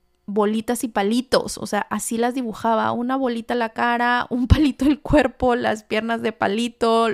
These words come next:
<laughs> las manos de bolita. Estos eran mis dibujos y siguen siéndolo. A lo que voy es que yo misma me compré la idea de que porque no sabía dibujar, porque no sabía,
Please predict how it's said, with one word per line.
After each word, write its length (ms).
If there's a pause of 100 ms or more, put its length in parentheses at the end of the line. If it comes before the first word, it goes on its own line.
(120)
<laughs> 160
las 280
manos 360
de 100
bolita. 580 (520)
Estos 440
eran 260
mis 180
dibujos 680
y 280
siguen 360
siéndolo. 480 (480)
A 100
lo 160
que 100
voy 240
es 140
que 260
yo 260
misma 420
me 120
compré 360
la 140
idea 480
de 220
que 160
porque 460
no 260
sabía 440
dibujar, 680
porque 300
no 240
sabía, 600